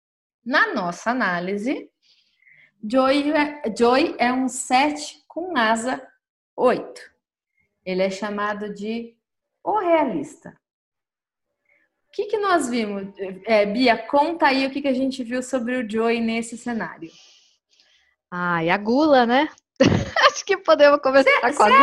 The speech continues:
Speaker 2: gula.
Speaker 1: cê acha que o Joey é guloso, Bia?
Speaker 2: Joey doesn't share food. Não,
Speaker 1: Tenta pegar
Speaker 2: não
Speaker 1: alguma
Speaker 2: compartilha
Speaker 1: coisinha,
Speaker 2: comida.
Speaker 1: tenta pegar alguma coisinha do prato dele pra ver o que acontece.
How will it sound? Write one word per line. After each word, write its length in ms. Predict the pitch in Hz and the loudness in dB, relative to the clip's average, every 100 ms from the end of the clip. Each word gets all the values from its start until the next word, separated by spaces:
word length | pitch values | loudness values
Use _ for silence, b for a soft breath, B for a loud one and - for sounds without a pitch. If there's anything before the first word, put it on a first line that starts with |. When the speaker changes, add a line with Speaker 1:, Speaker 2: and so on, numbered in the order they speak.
| 539 | 10
Speaker 2:
gula. 120 | 240 | 8
Speaker 1:
cê 140 | 254 415 | 4 4
acha 400 | 466 453 330 294 | 6 4 2 0
que 140 | 277 | 0
o 60 | 220 | 2
Joey 120 | 247 | 8
é 260 | 254 254 233 | 10 10 8
guloso, 500 | 247 320 277 220 214 | 4 4 4 0 -6
Bia? 500 | 202 202 180 175 175 B B B B 185 180 | -6 -4 -2 -4 -8 B B B B -14 2
Speaker 2:
Joey 500 | 240 240 277 294 - | 4 6 6 2 4
doesn't 480 | 254 254 269 311 330 | 6 6 6 2 -2
share 500 | - - 269 254 294 | -4 2 4 6 6
food. 840 | - - 339 403 392 294 196 175 180 | 2 -4 2 4 6 6 4 0 -6
Não, 560 | 196 214 233 262 226 | 0 4 6 6 6
Speaker 1:
Tenta 140 | 190 185 | 4 4
pegar 160 | 320 311 | 6 8
Speaker 2:
não 60 | 302 | 6
Speaker 1:
alguma 300 | 294 294 294 | 6 4 4
Speaker 2:
compartilha 600 | 320 359 269 262 247 233 | 6 6 4 2 0 0
Speaker 1:
coisinha, 300 | 233 208 196 | 0 -2 -2
Speaker 2:
comida. 120 | 202 | -4
Speaker 1:
tenta 360 | 415 494 523 427 | -2 -2 0 0
pegar 260 | 311 285 277 | 0 2 2
alguma 280 | 254 262 | 2 -4
coisinha 480 | 262 254 247 233 233 | -2 -4 -4 -4 -6
do 80 | 220 | -6
prato 400 | 226 226 208 208 | -2 -2 -2 -4
dele 500 | 208 208 196 196 196 - | -6 -4 -4 -8 -12 -10
pra 100 | 202 | -8
ver 180 | 202 | -8
o 20 | 196 | -10
que 60 | |
acontece. 800 | 202 196 202 202 180 165 - 196 | -12 -12 -12 -10 -12 -12 -20 -20